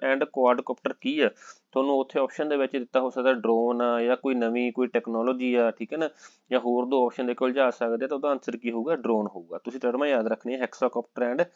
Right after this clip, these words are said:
quadcopter। ਦੇਖੋ ਹੈਕਸਾ ਦਾ ਮੀਨਿੰਗ ਹੁੰਦਾ ਛੇ, ਕੁਆਡ ਦਾ ਮੀਨਿੰਗ ਹੁੰਦਾ ਚਾਰ, ਠੀਕ ਹੈ ਨਾ। ਆਪਾਂ ਨੂੰ ਪਤਾ ਕਿ ਜਿਹੜੀਆਂ ਉਹਦੇ ਪਰ ਪੱਖੀਆਂ ਜਿਹੀ ਲੱਗੀਆਂ ਹੁੰਦੀਆਂ ਨਾ, ਜਿਹੜੇ ਘੁੰਮ ਰਹੀਆਂ ਹੁੰਦੀਆਂ, ਤਾਂ hexacopter ਦੇ ਉੱਪਰ ਛੇ ਲੱਗੀਆਂ ਹੁੰਦੀਆਂ ਮੋਟਰਾਂ, ਉਹ ਕੁਆਡਕਾਪਟਰ ਦੇ ਵਿੱਚ ਕਿੰਨੇ ਲੱਗੀਆਂ ਹੁੰਦੀਆਂ? ਚਾਰ ਲੱਗੀਆਂ ਹੁੰਦੀਆਂ,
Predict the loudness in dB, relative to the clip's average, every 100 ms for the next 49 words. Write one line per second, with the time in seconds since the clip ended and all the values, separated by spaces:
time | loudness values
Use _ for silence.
0 | -16 -20 _ _ 2 6 6 4 -2 -2
1 | -8 -4 0 0 2 4 6 6 2 -2
2 | 0 0 0 0 2 4 2 4 6 6
3 | 0 -2 -4 -6 0 0 4 4 4 0
4 | -4 -2 -2 -4 -16 _ -2 0 2 2
5 | 2 2 0 0 0 0 2 2 2 2
6 | 2 0 -2 0 0 2 0 0 0 0
7 | 0 -2 -2 -2 -2 0 0 0 -2 -2
8 | -2 -2 -6 -20 _ _ 2 2 4 2
9 | 2 0 -2 -2 -2 0 2 4 4 2
10 | -2 -2 -2 -2 -2 -2 0 -2 -6 _
11 | _ -20 _ 6 6 6 0 -2 -2 0
12 | 0 0 -4 -2 -2 -2 -4 -4 -6 -6
13 | 4 6 6 -2 -8 -18 -20 -20